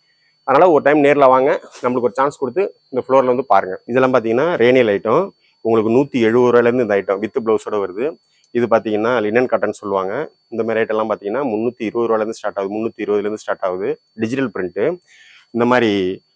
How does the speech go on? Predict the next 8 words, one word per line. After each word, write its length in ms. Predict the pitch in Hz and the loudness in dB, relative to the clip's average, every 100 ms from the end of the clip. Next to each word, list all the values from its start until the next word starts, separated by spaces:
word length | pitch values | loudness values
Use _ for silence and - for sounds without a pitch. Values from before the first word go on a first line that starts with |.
| - | 0
பிராசோல 360 | 101 123 151 143 | 6 6 8 6
வந்து 220 | 117 127 | 6 2
பாயில் 340 | - 127 156 120 | 6 6 6 2
பிரிண்ட்னு 240 | 113 104 | -4 -6
சொல்லிட்டு 360 | 113 110 98 98 | -6 -6 -4 0
இப்போ 80 | 98 | 0
வருது. 240 | 92 120 - - - - _ - | 0 -4 -6 -20 -20 -20 _ 0
முன்னூத்தி, 540 | 127 147 139 151 175 | 4 4 2 -2 -4